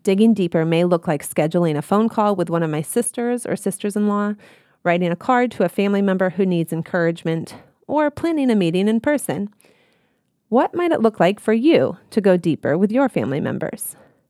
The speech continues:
Get creative. Be willing to sacrifice for the sake of discovering more about the people God has placed in your family. If you feel that family relationships, and specifically sibling relationships, are something you and your kids can grow in,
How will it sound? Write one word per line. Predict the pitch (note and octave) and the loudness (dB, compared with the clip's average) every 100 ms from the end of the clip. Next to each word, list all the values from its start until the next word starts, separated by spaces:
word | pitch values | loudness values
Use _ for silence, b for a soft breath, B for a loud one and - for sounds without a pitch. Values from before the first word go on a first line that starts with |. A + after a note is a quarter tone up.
| _ _ _ - | _ _ _ 0
Get | C#4+ | 0
creative. | - D#4+ D#4+ F4+ D#3 - - b b b _ | 2 0 2 2 0 -4 -10 b b b _
Be | A#3 | 0
willing | A#3+ G3+ C4+ D#4+ E4 D4 | 2 2 2 2 0 -2
to | C4+ | 0
sacrifice | C4 C4 E3+ D#3 D#3+ G#3+ | 0 0 0 2 2 0
for | - G#3+ | -2 -2
the | G3+ | 0
sake | - A3+ A3 | 0 0 0
of | G3 | -2
discovering | G3 - G3 F#3 F#3+ G3+ | -4 -2 -2 0 0 2
more | A3 G3+ C3 D#3+ _ - | 2 2 0 -6 _ -4
about | F3+ F#3 | -2 0
the | G3 | -2
people | - G#3+ F#3 | -2 -2 0
God | E3+ E3 | 0 0
has | F#3+ F#3 | 0 -4
placed | - D3+ A2+ F3+ | -2 -2 -2 -2
in | F3+ | -2
your | F3+ | -2
family. | A3 G#3+ D#3+ - - _ _ _ _ _ _ _ _ _ _ _ _ _ _ _ _ _ _ _ | -2 -2 -2 -6 -14 _ _ _ _ _ _ _ _ _ _ _ _ _ _ _ _ _ _ _
If | A3 C#4 | 0 2
you | D#4 | 0
feel | F#4 | 2
that | D#4+ - | 0 0
family | G3+ G#3+ A#3 | 2 2 2
relationships, | A3 F#3 F3 F#3 F#3 F3+ - - | 2 0 -2 -6 -6 -8 -10 -4
and | F#3+ | -4
specifically | - F#3+ - B3+ B3+ - G3+ | -2 -4 -4 -2 -2 0 -2
sibling | - - A3+ F#3+ | -2 -4 -2 0
relationships, | F3 E3 E3 - F3 E3 - - | 0 0 0 -4 -4 -4 -4 -4
are | F3 | -2
something | G#3 G#3 G3+ F#3+ F#3 | -2 -2 0 0 2
you | G3+ | 2
and | A3 | 0
your | |
kids | G#3 G3+ F3 | 0 -2 -2
can | - F3+ | -2 -2
grow | F#3 F3+ D3 | 2 2 2
in, | D3+ G3+ | -2 -4